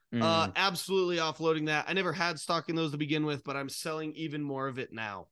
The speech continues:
Speaker 1: Um, as far as holding stock, there's a couple teams I'm still, the jury's still out on. Texas,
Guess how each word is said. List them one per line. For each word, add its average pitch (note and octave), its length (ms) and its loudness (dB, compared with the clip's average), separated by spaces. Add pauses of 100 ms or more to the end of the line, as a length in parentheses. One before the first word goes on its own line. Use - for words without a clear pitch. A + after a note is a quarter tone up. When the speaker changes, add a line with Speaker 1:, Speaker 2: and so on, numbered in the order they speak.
(600)
Speaker 1:
Um, F3+ 380 2 (240)
as F#3 120 2
far C#4+ 200 6
as A3+ 80 4
holding G3 420 4
stock, D#3+ 400 -4
there's F3 140 -6
a E3+ 40 -10
couple A3+ 200 -4
teams F3+ 280 -2
I'm D3+ 120 -2
still, F3+ 440 2
the D3+ 80 -2
jury's D#3 300 -2
still C#3+ 220 -2
out C3 200 0
on. A2+ 220 -2 (600)
Texas, - 580 0